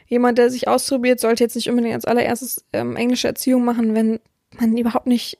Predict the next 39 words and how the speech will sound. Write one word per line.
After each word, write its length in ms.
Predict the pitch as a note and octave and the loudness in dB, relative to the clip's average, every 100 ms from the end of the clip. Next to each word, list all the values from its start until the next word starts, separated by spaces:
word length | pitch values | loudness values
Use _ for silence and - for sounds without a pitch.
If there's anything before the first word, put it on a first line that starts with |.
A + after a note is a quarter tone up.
| _ _ | _ _
da 100 | B3+ | 0
drin 280 | B3+ B3+ C4+ | 0 2 2
ist 200 | B3+ B3+ | 0 -4
und 140 | B3 | -6
sich 180 | - B3+ | -8 -8
überhaupt 180 | A#3+ - | -4 -2
nicht 140 | A#3+ | -4
fallen 220 | - A#3+ A#3 | -4 -2 -2
lassen 260 | A#3+ B3 | -4 -6
kann 300 | B3 B3 B3 | -8 -6 -6
und 160 | - - | -8 -8
so 120 | A#3+ | -6
weiter. 360 | A#3+ A#3+ - - - - - - - _ | -4 -6 -8 -14 -18 -20 -20 -20 -20 _
Auch 200 | B3+ C4 | 2 4
Männer 400 | B3 B3+ D4 D#4 | 4 4 4 2
können 260 | - C4+ C#4+ | 2 4 4
diese 240 | D4 C#4+ | 4 2
Position 480 | C4+ C4+ C4 B3+ B3 | 0 -2 -2 -4 -2
eingehen, 460 | C4+ C#4+ D4 D4 - | -2 -2 -2 -4 -2
aber 280 | - B3 | 0 2
natürlich 480 | A#3+ A#3 B3+ B3+ - - | 2 0 -2 -2 -4 -4
ist 260 | C4 - | -2 -2
es 300 | C4 C4 - - - - - _ - | -2 -2 -4 -12 -20 -20 -20 _ 0
damals 720 | A#3 A3 A#3 A#3 A#3+ A#3+ - _ _ | 2 2 2 2 2 -2 -10 _ _
mit 160 | - A#3+ | -4 2
der 120 | A#3 | 2
Frau 600 | - - A3 A3 A3+ B3 - _ - | 0 -4 2 4 4 0 -6 _ -8
sozusagen 600 | A3+ - A3+ A3 A3 A3+ | -6 -4 0 2 2 2
die 120 | A3+ | 0
Männer, 420 | G#3+ A3+ A#3 A#3 | 0 0 0 -2
also 160 | - G#3+ | -2 -2
einmal 280 | - A3+ A3 | 0 0 0
das 240 | G#3+ - | 0 -2
extreme 520 | - - - A#3+ A#3 | -4 -6 -2 2 2
Gegenteil 500 | A3 A#3 A#3+ A#3 A3+ | 2 0 0 -2 -2
von 240 | - A3 A3 | -2 -4 -4
dem 140 | G#3+ | -4
klassischen 560 | - A#3 - A#3+ A3 A3 | -2 -2 -2 -6 -6 -4
Denken, 440 | A3 A3 A#3 A3+ | -4 -4 -6 -8